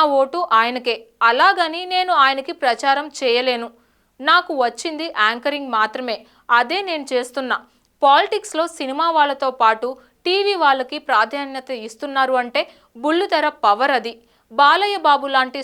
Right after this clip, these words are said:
స్టార్ హీరో అన్‌స్టాపబుల్ లాంటి షో చేశారంటే టీవీ పవర్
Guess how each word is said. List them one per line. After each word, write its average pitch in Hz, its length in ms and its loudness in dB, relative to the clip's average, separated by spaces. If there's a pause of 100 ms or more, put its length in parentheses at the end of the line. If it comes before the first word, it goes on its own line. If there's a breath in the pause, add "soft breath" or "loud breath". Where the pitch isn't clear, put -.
స్టార్ 262 460 0
హీరో 277 260 -2 (420 loud breath)
అన్‌స్టాపబుల్ 320 680 -2 (100)
లాంటి 254 260 -2 (120)
షో 254 120 2 (140)
చేశారంటే 269 560 0 (380 soft breath)
టీవీ 339 300 -2 (120)
పవర్ 262 240 2